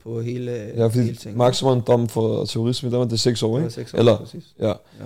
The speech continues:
Speaker 2: Okay. Så jeg, jeg forstår så, at... Øh,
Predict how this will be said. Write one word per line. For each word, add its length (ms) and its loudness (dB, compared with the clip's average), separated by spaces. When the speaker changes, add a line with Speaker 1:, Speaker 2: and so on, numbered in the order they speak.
Speaker 2:
Okay. 220 4
Så 240 -2
jeg, 160 4
jeg 120 6
forstår 340 4
så, 300 4
at... 280 4
Øh, 480 6